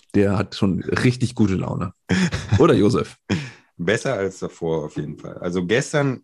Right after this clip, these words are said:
Speaker 2: gestern wär's, gestern hatte ich, gestern war es anstrengend für mich,
Speaker 1: <laughs>
Speaker 2: mein, mein, mein eigenes Ich. War gestern für mich doch recht anstrengend.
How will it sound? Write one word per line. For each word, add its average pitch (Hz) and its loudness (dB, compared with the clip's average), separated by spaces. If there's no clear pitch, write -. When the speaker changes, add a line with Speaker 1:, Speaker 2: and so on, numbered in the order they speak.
Speaker 2:
gestern 110 -2
wär's, 101 0
gestern 117 -2
hatte 110 -6
ich, - -12
gestern 123 -6
war 101 -6
es 98 -8
anstrengend 78 -10
für - -6
mich, 76 -4
Speaker 1:
<laughs> - -12
Speaker 2:
mein, 78 -12
mein, 80 -2
mein 87 0
eigenes 85 0
Ich. - -8
War 90 -2
gestern 92 -6
für 85 -8
mich 101 0
doch - -6
recht 95 0
anstrengend. 78 -6